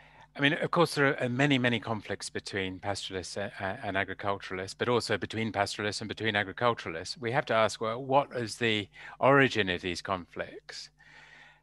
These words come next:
Um, because there's this standard narrative that pastoralists and agriculturalists are always at loggerheads. But this is, you know, simply not true. I mean, we've seen, as Mariam just mentioned, and, and Rahma,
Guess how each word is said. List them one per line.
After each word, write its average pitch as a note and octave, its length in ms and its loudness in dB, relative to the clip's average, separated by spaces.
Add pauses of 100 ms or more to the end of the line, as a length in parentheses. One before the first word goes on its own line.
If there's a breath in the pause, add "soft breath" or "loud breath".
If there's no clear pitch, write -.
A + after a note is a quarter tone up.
(120)
Um, A#2 480 2
because C#3+ 180 0
there's F3+ 180 6
this F3+ 180 6
standard E3+ 500 4
narrative A#2 760 4 (760)
that A2+ 300 6 (140)
pastoralists B2+ 720 2 (100)
and A#2+ 380 4 (100)
agriculturalists F#2+ 840 -4
are A#2 240 2
always B2 380 6
at G#2+ 120 -2
loggerheads. D#2+ 680 -4 (800 loud breath)
But D#3+ 80 0
this G3 180 2
is, D#3 140 -6
you D#3 60 -2
know, G2 100 2
simply C3 320 -2
not A2 200 0
true. E2+ 460 2
I G#2 60 -2
mean, G#2 160 -4
we've A2+ 160 -2
seen, A2 400 2
as F#2+ 160 -4
Mariam A2 300 2
just G#2 200 -4
mentioned, A#2+ 520 0
and, B2 260 0
and A2 160 -2
Rahma, G2 400 0